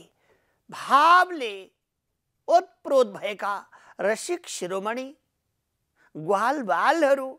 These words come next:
भक्तवृन्दहरू जसको भावमा बाहिरको मैलो कुनै पनि छैन। ती जनहरू प्रभुको दर्शन गर्न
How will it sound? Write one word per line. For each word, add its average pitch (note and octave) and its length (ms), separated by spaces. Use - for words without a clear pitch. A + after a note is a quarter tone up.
भक्तवृन्दहरू C4+ 1080
जसको A#3 400
भावमा C#4 600
बाहिरको C4 640
मैलो B3+ 580
कुनै A4+ 460
पनि E3+ 220
छैन। G#2 380
ती D4 100
जनहरू A3 480
प्रभुको A#3+ 440
दर्शन E4 560
गर्न G3 280